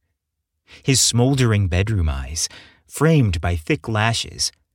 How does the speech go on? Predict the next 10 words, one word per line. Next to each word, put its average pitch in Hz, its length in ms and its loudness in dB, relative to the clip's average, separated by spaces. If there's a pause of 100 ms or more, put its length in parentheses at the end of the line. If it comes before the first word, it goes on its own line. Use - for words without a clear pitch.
(280)
were 139 140 2
a 135 100 4
deep 156 340 -2
chocolate - 580 -4
brown 85 520 -2 (420)
that - 160 0
promised 135 460 0
mystery 110 580 -2 (320)
and 120 160 4
allure. 104 460 -2